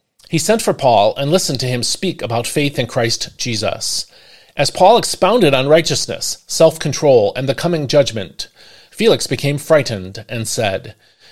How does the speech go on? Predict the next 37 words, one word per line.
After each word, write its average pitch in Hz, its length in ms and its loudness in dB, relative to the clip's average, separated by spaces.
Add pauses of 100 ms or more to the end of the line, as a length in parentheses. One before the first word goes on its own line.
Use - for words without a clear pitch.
(180)
"You 135 80 -2
may 151 140 4
go 143 240 6
for 139 180 0
now. 110 440 -2 (220)
When 127 140 -4
I 131 100 0
find 151 300 0
the 139 80 -2
time, 120 460 -2
I - 100 -4
will 135 120 2
call 185 240 4
for 131 160 -4
you." 104 320 -6 (600)
At 127 100 -6
the 151 80 2
same 220 260 0
time, 117 340 -2 (220)
he 160 100 -4
was 143 120 -2
hoping 185 320 2
that - 160 0
Paul 165 240 6
would 147 140 0
offer 143 280 0
him 117 240 -2
a 110 100 -4
bribe. 104 560 0 (500)
So - 140 -4
he 131 80 2
sent 202 240 0
for 185 120 0
Paul 160 240 4
frequently 110 840 -4
and 120 120 -8
talked - 340 -4